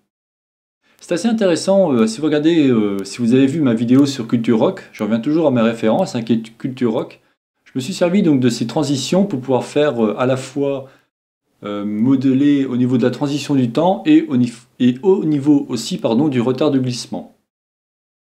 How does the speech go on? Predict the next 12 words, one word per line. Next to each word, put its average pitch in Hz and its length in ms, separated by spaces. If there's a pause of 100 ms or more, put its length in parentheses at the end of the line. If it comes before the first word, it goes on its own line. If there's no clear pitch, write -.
(260)
Vous 185 100
cliquez 233 320
ici 190 480
sur - 400
Affichage, 135 1000
Animation, 123 680 (600)
vous 110 80
n'avez 131 200
rien 165 260
qui - 140
peut - 160
stopper. 127 480